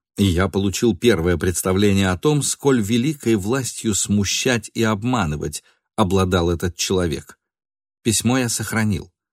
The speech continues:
Разумеется, я храню все вещицы, напоминающие мне о Мэтью. Каждое письмо — Каждая малая тетрадь, какую он исписал, лежат в серебряном ларчике, завёрнутые в шёлк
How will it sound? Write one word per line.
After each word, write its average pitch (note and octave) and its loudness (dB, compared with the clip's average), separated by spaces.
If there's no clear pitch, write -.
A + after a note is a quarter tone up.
Разумеется, F#2+ 2
я F2+ 2
храню G2+ 0
все A#2+ 2
вещицы, B2+ 0
напоминающие G#2+ 2
мне G2 2
о G2 -2
Мэтью. E2+ -2
Каждое G2+ 0
письмо — G2+ -2
Каждая A#2+ 0
малая A2 2
тетрадь, G#2+ -4
какую G2+ 2
он F#2 4
исписал, A2 0
лежат A#2+ 4
в - -6
серебряном A2+ 4
ларчике, A#2+ 0
завёрнутые G#2 2
в F2 -6
шёлк C3 0